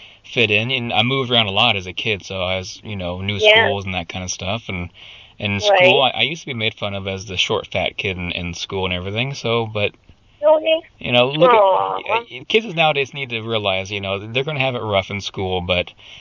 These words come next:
Speaker 1: they're gonna make it out. I made it fine. I was a short, fat kid, and now I'm a six-foot-four, one eighty-five pound guy, you know? So it's gonna be <laughs> just fine. <laughs>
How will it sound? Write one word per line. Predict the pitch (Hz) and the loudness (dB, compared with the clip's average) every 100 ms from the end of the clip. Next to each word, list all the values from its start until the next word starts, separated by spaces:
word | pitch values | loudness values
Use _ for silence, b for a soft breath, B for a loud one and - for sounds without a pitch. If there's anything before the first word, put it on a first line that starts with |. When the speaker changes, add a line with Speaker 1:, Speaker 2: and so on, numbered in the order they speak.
| B B | B B
Speaker 1:
they're | 117 120 | 2 4
gonna | 131 | 4
make | 131 131 | 2 2
it | 117 | 2
out. | 110 117 | 2 2
I | 113 | 2
made | 135 | 2
it | 147 | 0
fine. | - 117 120 | 0 0 2
I | 110 | 0
was | 120 | -2
a | 117 | -4
short, | 127 - | -6 -2
fat | 117 123 | 0 0
kid, | - 123 117 | -2 -4 -4
and | 110 | -4
now | 110 113 | -2 -2
I'm | 113 | -2
a | 110 | -4
six-foot-four, | - 113 - 113 - 113 117 117 | -6 -8 -6 -8 -6 0 2 2
one | 107 117 123 120 | 4 4 4 2
eighty-five | 110 117 110 107 110 | 4 4 2 2 0
pound | - 101 101 | 0 -4 -2
guy, | 95 90 85 | 0 2 0
you | 98 | 0
know? | 104 110 | 2 2
So | 120 110 | 0 0
it's | 113 - | 0 -4
gonna | - 135 - | -4 2 2
be | 117 240 - | 4 2 4
<laughs> | 262 240 | 4 6
just | 131 123 - | 6 4 4
fine. | 131 120 113 117 | 0 2 0 0
<laughs> | - | -2